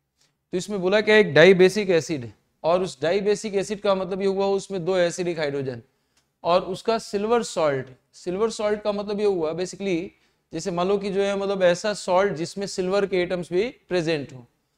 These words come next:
तो for example, जैसे मान लो कि अगर हमारे पास डाइबेसिक एसिड, तो इसमें इतना तो पता चल रहा हमको कि दो हाइड्रोजन आपके जो है वो एसिडिक हाइड्रोजन के फॉर्म में, ठीक। तो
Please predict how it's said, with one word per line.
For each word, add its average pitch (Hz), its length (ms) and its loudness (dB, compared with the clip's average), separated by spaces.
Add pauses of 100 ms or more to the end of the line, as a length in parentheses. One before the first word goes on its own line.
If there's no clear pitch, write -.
(240)
तो 190 80 -4
for 190 240 2
example, 170 460 -2
जैसे 214 260 -6
मान 180 180 0
लो 208 100 2
कि 208 160 -4
अगर 202 220 2
हमारे 190 280 2
पास 196 360 0
डाइबेसिक 185 560 0
एसिड, 147 360 -4 (520)
तो 165 60 -4
इसमें 180 240 -2
इतना 185 280 0
तो 208 80 -2
पता 196 220 -2
चल 196 140 -4
रहा 190 200 2
हमको 185 280 -2
कि 190 120 -6
दो 165 260 -2
हाइड्रोजन 170 480 4
आपके 175 280 6
जो 160 120 2
है 156 340 2 (140)
वो 202 140 0
एसिडिक 180 420 0
हाइड्रोजन 165 320 -6
के 175 100 -8
फॉर्म 139 260 -4
में, 131 140 -12 (540)
ठीक। 214 360 0 (440)
तो 214 160 4